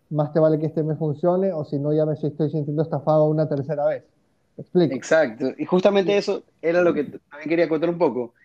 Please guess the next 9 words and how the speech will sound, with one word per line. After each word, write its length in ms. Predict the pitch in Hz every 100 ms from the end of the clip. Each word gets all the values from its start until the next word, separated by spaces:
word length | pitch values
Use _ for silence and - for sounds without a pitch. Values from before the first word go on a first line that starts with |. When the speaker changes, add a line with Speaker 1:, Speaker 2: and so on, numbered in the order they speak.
| _ _
Speaker 2:
O 80 | 147
sea, 260 | 165 135 135
Speaker 1:
Ujú. 200 | 156 110 - - -
Speaker 2:
el 220 | 143 131
tema, 260 | 175 185 190
el 200 | 160 147
tema 280 | 185 196
de, 280 | 185 165 143
de... 480 | - 131 131 131 127